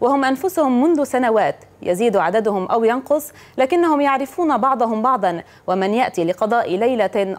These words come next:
قد تطول إقامته شهوراً وحتى سنين. هكذا عندما مررت قرب المكان سألت السائق إلى أي منطقة يعود موقف هذه السيارات العمومية، فأجابني بلكنته الطرابلسية:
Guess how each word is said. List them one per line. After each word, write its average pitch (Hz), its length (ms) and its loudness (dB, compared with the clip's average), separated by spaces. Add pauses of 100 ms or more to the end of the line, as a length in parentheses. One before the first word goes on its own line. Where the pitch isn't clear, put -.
قد 214 100 -2
تطول 277 360 -2
إقامته 226 640 -2
شهوراً 254 500 0
وحتى 302 420 -2
سنين. 180 380 -4 (500)
هكذا 302 380 2
عندما 226 380 0
مررت 254 360 0
قرب 247 260 -2
المكان 233 460 -2
سألت 226 300 -2
السائق 240 600 -2
إلى 196 180 0
أي 262 200 2
منطقة 262 420 -2
يعود 226 300 2
موقف 240 440 -2
هذه 233 200 0
السيارات 208 560 0
العمومية، 202 580 -2 (240)
فأجابني 190 640 0
بلكنته 190 560 -4
الطرابلسية: 214 880 -2